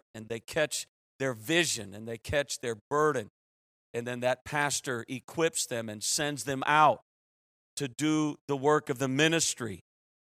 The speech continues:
This is exactly what Jesus did.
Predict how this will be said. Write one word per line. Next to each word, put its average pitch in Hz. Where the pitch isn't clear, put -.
This 131
is 123
exactly 143
what 139
Jesus 143
did. 160